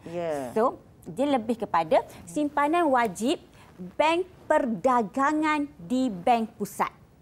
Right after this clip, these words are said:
Speaker 1: Oh.
Speaker 2: Okey, setiap bank perdagangan di Malaysia ini perlu ada simpanan
Speaker 1: Mhm.
Speaker 2: di bank pusat.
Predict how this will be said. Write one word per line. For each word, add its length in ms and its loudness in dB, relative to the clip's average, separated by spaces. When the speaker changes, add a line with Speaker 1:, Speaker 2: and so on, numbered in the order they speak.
Speaker 1:
Oh. 400 -10
Speaker 2:
Okey, 240 -2
setiap 480 0
bank 240 2
perdagangan 560 4
di 160 -2
Malaysia 400 -2
ini 160 0
perlu 640 0
ada 160 0
simpanan 880 -2
Speaker 1:
Mhm. 320 -10
Speaker 2:
di 160 2
bank 400 0
pusat. 400 -2